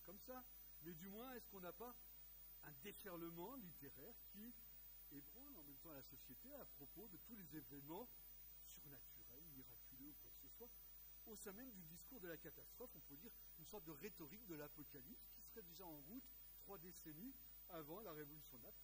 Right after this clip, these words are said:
ou trois décennies avant la peste de sept cent cinquante-six. Ce flux de récits répondrait donc logiquement et de manière massive à l'attrait pour le singulier,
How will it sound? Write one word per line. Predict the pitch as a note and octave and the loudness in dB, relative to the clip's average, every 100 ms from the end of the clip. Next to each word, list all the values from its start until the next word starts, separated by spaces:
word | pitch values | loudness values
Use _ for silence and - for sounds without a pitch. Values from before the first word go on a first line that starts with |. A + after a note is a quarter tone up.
| - | -4
ou | C3 | -4
trois | - | -2
décennies | B2+ A#2+ - G#3+ | -2 -2 -2 0
avant | C3+ D3 | 0 -2
la | C3 - | -2 2
peste | A#3 A#3+ - | 4 4 0
de | - - - - | -4 -4 -4 -4
sept | - C3 | -4 -4
cent | - G3 | -4 -4
cinquante-six. | G#3 - G#3 - G3 - - - - - - | -4 -4 -4 -4 -4 -4 -2 -4 -4 -4 -2
Ce | - | 0
flux | G#3 B3 | 0 0
de | G#3+ | -2
récits | F3+ G3 - C4 C#4 - D3+ | 0 0 0 0 0 0 0
répondrait | G4+ - G3 - F#3 | 0 0 -2 -2 -2
donc | F3 E3+ - | -2 -2 -2
logiquement | G#3+ D#3+ - D3 D#3 - - - - | -2 -2 -2 -2 -2 -2 -4 -4 -2
et | |
de | C#3 | -2
manière | D#3+ F3 F#3 | 0 0 0
massive | D3 C#3+ - - D#3 | 0 -2 -2 -4 -2
à | |
l'attrait | C#3+ F3 - A3+ | -2 -2 0 0
pour | - - | 0 0
le | D#3 | 0
singulier, | - E3 C3+ B3 C#4 | -2 -4 -4 -4 -4